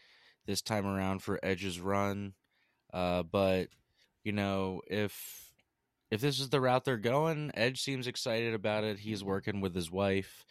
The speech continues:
And, uh, The Miz over the years has been very, to be fair, you know, whether you like his character or not,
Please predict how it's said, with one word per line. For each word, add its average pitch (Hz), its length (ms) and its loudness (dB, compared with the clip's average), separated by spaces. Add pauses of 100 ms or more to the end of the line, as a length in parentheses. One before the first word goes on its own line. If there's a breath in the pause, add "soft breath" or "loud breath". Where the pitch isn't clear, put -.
(500 loud breath)
And, 92 400 2
uh, 87 280 2 (100)
The 101 100 -2
Miz 170 460 4
over 135 260 4
the 127 120 0
years 113 680 -4
has 98 200 -8
been 92 280 -4
very, 107 760 0 (1040)
to - 100 -8
be 165 140 0
fair, 147 300 4
you 104 120 2
know, 104 120 2
whether 120 200 2
you 120 140 0
like 110 200 0
his 117 140 -4
character 104 460 -4
or - 20 -8
not, 90 340 -6